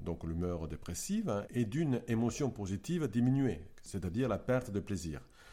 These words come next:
Mais il est aussi nécessaire de considérer d'autres émotions spécifiques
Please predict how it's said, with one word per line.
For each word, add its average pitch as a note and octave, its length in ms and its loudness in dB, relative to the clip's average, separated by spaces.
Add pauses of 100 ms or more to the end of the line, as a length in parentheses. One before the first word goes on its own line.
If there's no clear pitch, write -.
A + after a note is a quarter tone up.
(280)
Mais E3+ 240 0
il D#3+ 120 0
est F3+ 40 4
aussi F3 220 0
nécessaire E3 640 0
de A2 80 0
considérer B2+ 640 0
d'autres C#3 560 0
émotions A#2+ 760 0 (220)
spécifiques B2+ 640 -2